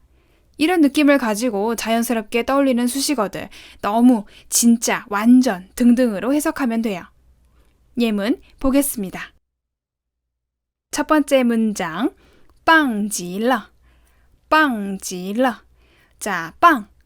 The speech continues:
왼쪽 부분은 나무, 오른쪽 부분은 들다로 이루어져서 막대기 혹은 치다, 때리다 이런 뜻을 가지고 있어요. 자, 상상해보세요.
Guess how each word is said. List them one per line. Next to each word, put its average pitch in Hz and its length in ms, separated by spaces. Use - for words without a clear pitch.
왼쪽 226 400
부분은 262 640
나무, 208 480
오른쪽 262 420
부분은 247 500
들다로 240 880
이루어져서 220 760
막대기 185 760
혹은 302 460
치다, 262 380
때리다 302 540
이런 277 260
뜻을 285 240
가지고 262 480
있어요. 175 300
자, 190 300
상상해보세요. 262 920